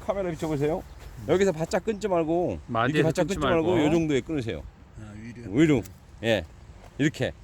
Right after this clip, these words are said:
Speaker 1: 이렇게 끊는 게 무리도 안 가고, 나무가 성장하는 데 낫습니다. 바짝 끊는 사람들이 있어요. 중간에 끊어도 상관없는데, 이왕이면은 위에 끊어도 됩니다.
Speaker 3: 말리겠죠.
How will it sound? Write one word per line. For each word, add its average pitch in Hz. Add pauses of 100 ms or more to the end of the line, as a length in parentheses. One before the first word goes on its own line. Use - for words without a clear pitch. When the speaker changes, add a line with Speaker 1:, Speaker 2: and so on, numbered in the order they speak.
(420)
Speaker 1:
이렇게 180
끊는 202
게 170
무리도 160
안 147
가고, 160
나무가 139
성장하는 135
데 113
낫습니다. 107
바짝 -
끊는 190
사람들이 131
있어요. 85 (640)
중간에 180
끊어도 196
상관없는데, 170
이왕이면은 156
위에 143
끊어도 170
됩니다. 120 (1900)
Speaker 3:
말리겠죠. 131